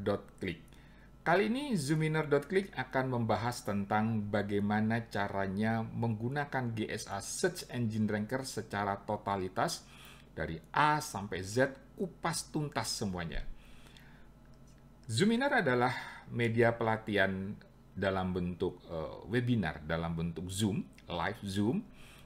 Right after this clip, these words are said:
dan di sana kita bisa tanya jawab secara detail. Seperti apa pembelajaran konsepnya yang akan saya share di Zoominar dot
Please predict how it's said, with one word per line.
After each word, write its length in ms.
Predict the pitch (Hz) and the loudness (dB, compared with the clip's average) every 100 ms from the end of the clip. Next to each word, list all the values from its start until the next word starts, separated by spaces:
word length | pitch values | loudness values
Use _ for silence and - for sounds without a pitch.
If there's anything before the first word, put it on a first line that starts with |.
| - | -6
dan 160 | 95 | -2
di 80 | 90 | -2
sana 240 | 98 101 117 | -2 -2 -2
kita 240 | 107 90 | -2 -4
bisa 240 | 85 87 | -2 -4
tanya 240 | 87 90 87 | -2 -2 -2
jawab 240 | 85 87 | -2 -4
secara 240 | - 80 76 | -4 -6 -6
detail. 400 | 78 73 60 55 - - - - - - - - - | -10 -8 -10 -10 -14 -20 -20 -20 -20 -20 -20 -20 -14
Seperti 320 | - 135 160 | -4 -2 4
apa 320 | 190 196 175 - - - - | 4 6 4 2 -10 -6 0
pembelajaran 880 | 147 147 135 135 123 160 147 120 - | 0 4 6 6 8 6 6 2 -2
konsepnya 800 | 151 151 143 - 175 - 113 87 | 0 0 -2 0 0 0 -2 -2
yang 240 | 104 98 110 | 0 0 0
akan 320 | 110 110 107 | -2 -2 -2
saya 240 | 107 98 | 0 -2
share 480 | 90 - 151 151 143 | -2 0 2 2 2
di 80 | 120 | 0
Zoominar 560 | 98 117 107 101 92 92 | 2 4 4 4 0 0
dot 160 | 87 | -2